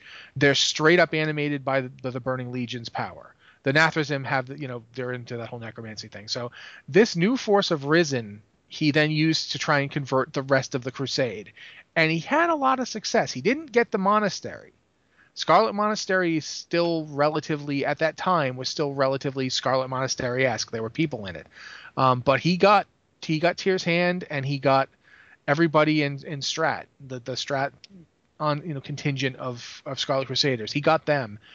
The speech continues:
and basically turned them. That, so it was pretty, actually really sad if you knew, like, if you were playing back in vanilla and you did the, the Naxx stuff, and the Scarlet Crusade sent a contingent to Light's Hope to help fight,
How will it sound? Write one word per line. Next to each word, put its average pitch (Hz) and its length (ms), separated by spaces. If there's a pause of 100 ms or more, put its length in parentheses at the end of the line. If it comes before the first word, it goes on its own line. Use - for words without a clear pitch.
(140)
and 147 200
basically 135 420
turned 135 240
them. 175 240
That, 175 100
so 214 120
it 311 60
was 320 120
pretty, 311 260
actually 294 280
really 285 180
sad 190 400
if - 120
you 160 100
knew, 160 220
like, 165 200
if 165 120
you 170 100
were 160 200 (380)
playing 247 400
back 202 240
in 170 100
vanilla 160 400
and 143 160
you 139 80
did 143 380
the, 135 80 (140)
the 131 100
Naxx 127 360
stuff, - 560 (560)
and 156 220
the 143 80
Scarlet 165 380
Crusade 160 400
sent 160 240
a 165 40
contingent 147 540 (120)
to 147 120
Light's 135 240
Hope 139 260 (120)
to 131 100
help 127 220
fight, 131 300